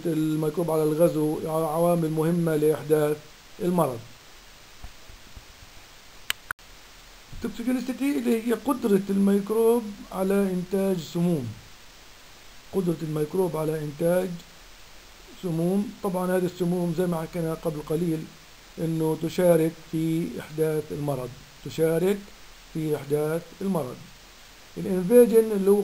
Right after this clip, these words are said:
قدرة الميكروب على غزو الجسم، قدرة الميكروب سواء كان بارازايت أو فنجاي أو فيروس على غزو الجسم والانتشار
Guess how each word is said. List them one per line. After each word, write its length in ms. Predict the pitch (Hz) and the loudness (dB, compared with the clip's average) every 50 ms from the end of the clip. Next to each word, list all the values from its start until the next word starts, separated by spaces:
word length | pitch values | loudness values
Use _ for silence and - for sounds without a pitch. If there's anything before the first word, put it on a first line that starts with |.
| 202 247 | 0 -2
قدرة 220 | 269 - 247 220 196 | -2 -2 -2 -2 -2
الميكروب 520 | 226 214 214 214 214 - 233 240 226 202 | -2 0 0 0 0 2 2 2 2 4
على 260 | 196 196 202 202 202 190 | 4 4 4 4 4 4
غزو 380 | 190 233 220 185 175 175 170 | 4 4 4 4 4 2 2
الجسم، 480 | 165 147 151 147 - 147 135 127 123 - - - - - - - - - - - - - - - - - - | 2 0 -2 -6 -4 -4 -6 -4 -6 -8 -10 -14 -18 -20 -20 -20 -20 -20 -20 -20 -20 -20 -20 -20 -20 -10 -6
قدرة 220 | - 180 165 170 160 170 | -4 -2 -2 -2 -2 -2
الميكروب 480 | 165 156 156 160 160 160 170 175 175 - - | -2 0 0 0 0 0 -2 -2 -2 0 0
سواء 200 | 160 156 156 156 | 0 0 0 0
كان 160 | 151 170 160 | -2 -2 -2
بارازايت 580 | 156 156 156 156 147 143 175 170 156 151 147 151 | -2 -2 -2 -2 -2 0 0 2 2 0 0 -2
أو 120 | 147 143 | -4 -4
فنجاي 540 | 143 151 147 147 143 156 170 170 151 143 - | -4 -6 -6 -4 0 2 2 2 2 0 -2
أو 120 | 139 143 | -2 -4
فيروس 480 | 135 143 165 165 165 170 175 190 208 214 - - - - - - - - - - - - - | -2 0 0 2 2 2 2 2 0 -2 -4 -10 -16 -16 -18 -18 -18 -18 -18 -18 -18 -16 -10
على 320 | - - 156 156 156 156 151 | -6 -4 -2 0 0 0 0
غزو 360 | 147 175 196 180 202 208 220 240 240 240 - - - - - - - - - - | 0 0 0 0 0 0 -2 -2 -4 -6 -8 -12 -20 -20 -20 -20 -20 -14 -8 -4
الجسم 600 | 180 160 147 160 202 196 202 226 226 226 208 190 | -4 -2 -2 -2 -4 -2 0 0 0 2 4 4
والانتشار 920 | 175 170 170 175 170 160 - 170 165 - 190 196 196 202 208 214 208 | 4 4 2 0 -2 -2 -2 -2 0 0 2 2 4 4 4 2 0